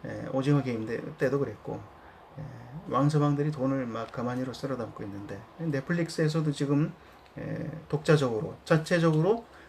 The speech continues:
콘텐츠 사업을 하겠다, 굿즈 사업을 하겠다, 그래가지고, 아, 지금 준비를 하고 있죠. 자, 한국도, 아, 뒷북치지 말고,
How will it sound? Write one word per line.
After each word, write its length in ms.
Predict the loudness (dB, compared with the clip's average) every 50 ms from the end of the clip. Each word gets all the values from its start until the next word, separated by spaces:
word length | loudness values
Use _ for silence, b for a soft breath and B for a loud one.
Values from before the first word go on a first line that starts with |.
| B B -4
콘텐츠 420 | -2 0 2 4 4 2 2 2
사업을 340 | -2 -4 -4 -2 -2 -4 -4
하겠다, 480 | -4 -6 -8 -8 -10 -12 -12 -12 -14 -4 0
굿즈 300 | 0 0 2 2 0 2
사업을 340 | 2 0 2 0 0 -2
하겠다, 380 | -2 -6 -10 -12 -12 -12 -12 -12 -12 -14 -18 -20 B B B B B B B B B -12
그래가지고, 600 | -8 -8 -6 -6 -6 -8 -8 -2 2 2 2 2 0 B B B B B B B B -16 -12 -10
아, 240 | -8 -8 -6 -8 -8 -10
지금 260 | -10 -8 -8 -8 -6
준비를 340 | -2 -2 0 0 0 0 0
하고 140 | 2 2
있죠. 460 | 0 -2 -2 -4 -4 -2 -2 -4 -4 -6 B B B B B B B B B B B -12
자, 180 | -10 -6 -4 -2
한국도, 720 | -2 -2 -2 -4 -2 6 8 10 10 10 10 8 6 2 -4 -8
아, 640 | -8 -8 -8 -8 -8 -8 -10 -10 -10 -10 -10 -10 -8 -4
뒷북치지 460 | -4 -2 -2 -2 0 0 2 4 4
말고, 400 | 4 4 2 0 -2 -2 -2 -2